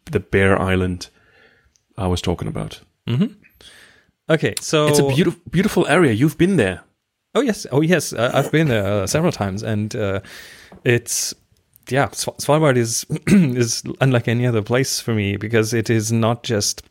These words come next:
Speaker 2: like, uh, <laughs> very cold in winter, <laughs> and, uh,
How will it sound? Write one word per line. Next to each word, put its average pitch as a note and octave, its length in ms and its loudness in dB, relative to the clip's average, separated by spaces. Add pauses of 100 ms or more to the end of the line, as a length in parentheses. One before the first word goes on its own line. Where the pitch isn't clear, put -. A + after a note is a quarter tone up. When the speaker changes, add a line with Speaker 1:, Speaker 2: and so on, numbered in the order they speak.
(580)
Speaker 2:
like, - 300 0
uh, G2 240 0 (580)
<laughs> - 80 -6
very D#3+ 220 0
cold D#3 280 2
in D3 220 4
winter, F#3+ 480 2 (320)
<laughs> - 280 -16
and, F3+ 220 0
uh, C#3 200 2